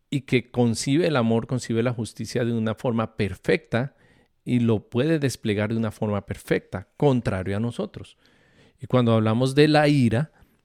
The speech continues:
también estamos hablando de lo mismo. Es una ira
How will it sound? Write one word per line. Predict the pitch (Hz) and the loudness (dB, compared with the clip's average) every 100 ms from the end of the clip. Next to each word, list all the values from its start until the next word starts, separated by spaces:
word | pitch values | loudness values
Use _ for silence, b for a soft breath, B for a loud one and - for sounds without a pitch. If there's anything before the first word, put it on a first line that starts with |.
| _ | _
también | - 117 110 113 | 0 0 0 -2
estamos | 123 - 113 117 135 | -2 -2 -2 0 -2
hablando | 113 104 104 113 - | -2 -2 -2 -2 -4
de | 127 117 110 | -4 0 0
lo | 110 | 2
mismo. | 160 214 113 95 - | 0 0 -4 -8 -14
Es | - - - | -10 -6 -4
una | 131 143 | 0 2
ira | 160 139 127 220 | 4 4 4 0